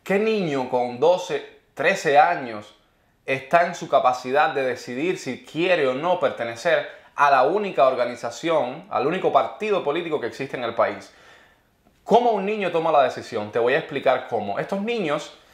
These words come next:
son condicionados porque les dicen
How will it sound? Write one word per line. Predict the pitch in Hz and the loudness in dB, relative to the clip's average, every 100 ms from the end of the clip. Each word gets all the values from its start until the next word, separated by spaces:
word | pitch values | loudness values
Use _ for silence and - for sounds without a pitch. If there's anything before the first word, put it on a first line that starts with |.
| _ _ | _ _
son | - 156 170 | 2 2 2
condicionados | - 156 143 135 - 127 123 139 117 98 98 - | -4 -4 -4 -8 -4 -4 0 2 2 0 -4 0
porque | 185 - 151 | 0 2 0
les | 170 139 | 0 -2
dicen | 113 - 113 | -8 -6 -8